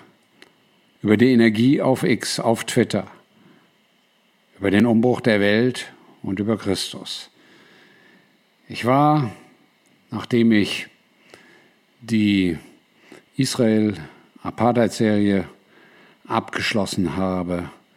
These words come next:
etwas erschöpft. Ich bin es immer noch. Weil diese Dinge vorzulesen,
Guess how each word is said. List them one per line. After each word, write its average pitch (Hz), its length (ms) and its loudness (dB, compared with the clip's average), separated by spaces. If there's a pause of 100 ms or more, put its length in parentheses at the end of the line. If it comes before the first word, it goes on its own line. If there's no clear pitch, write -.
(460)
etwas 95 340 -4
erschöpft. - 720 -4 (840)
Ich - 100 -20
bin 104 140 0
es 92 100 2
immer 101 240 4
noch. 82 220 -10 (1600)
Weil 104 480 2 (2000)
diese 151 260 6
Dinge 135 260 6
vorzulesen, 110 1000 2